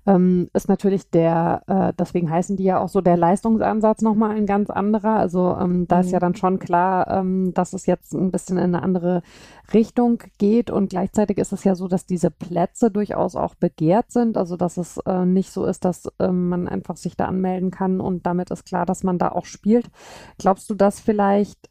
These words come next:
Speaker 1: ähm, daher auch so ein bisschen, äh, die Haltung kommt, die gar nicht, äh, vielleicht nachlässig gemeint sein muss,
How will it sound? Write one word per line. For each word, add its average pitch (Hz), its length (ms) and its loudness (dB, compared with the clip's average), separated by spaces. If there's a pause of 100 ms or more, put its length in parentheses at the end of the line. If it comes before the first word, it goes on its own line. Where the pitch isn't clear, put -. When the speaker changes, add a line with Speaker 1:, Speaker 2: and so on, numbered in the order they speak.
(120)
Speaker 1:
ähm, 190 580 2 (280)
daher 214 540 2
auch 208 140 0
so - 180 0
ein 202 100 4
bisschen, 214 840 0
äh, 196 440 2
die 185 320 0
Haltung 208 540 2
kommt, - 580 0
die 196 380 -2
gar 185 220 2
nicht, 196 320 -2
äh, 196 220 2
vielleicht 180 500 -2
nachlässig 185 520 -2
gemeint 175 360 -2
sein 220 180 0
muss, 214 220 -2